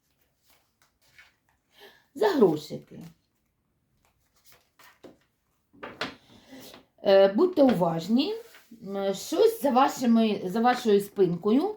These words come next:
якісь вопроси підіймаються насчет грошей. Це все-таки ж я вважаю, що це, мабуть, е, вам, вас, коротше, да? Хитрість відносно получення денег вами,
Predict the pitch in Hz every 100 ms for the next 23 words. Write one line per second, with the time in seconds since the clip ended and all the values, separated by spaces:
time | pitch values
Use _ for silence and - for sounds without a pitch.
0 | - _ - _ - 226 320 349 233 226
1 | 226 311 359 403 247 180 202 226 294 254
2 | 226 208 - 247 202 170 147 - 143 -
3 | - - _ - - - 262 262 262 -
4 | 247 262 226 226 220 269 277 247 208 190
5 | 240 226 214 202 - - _ _ _ -
6 | 190 185 180 180 180 175 170 170 160 175
7 | 214 160 151 147 _ _ _ _ _ -
8 | 196 208 170 - - 156 151 - 156 226
9 | 370 - - - _ 359 - 254 240 214
10 | 233 226 233 226 214 208 202 - - 240
11 | 240 - 262 247 220 202 170 262 302 269
12 | - 180 160 143 143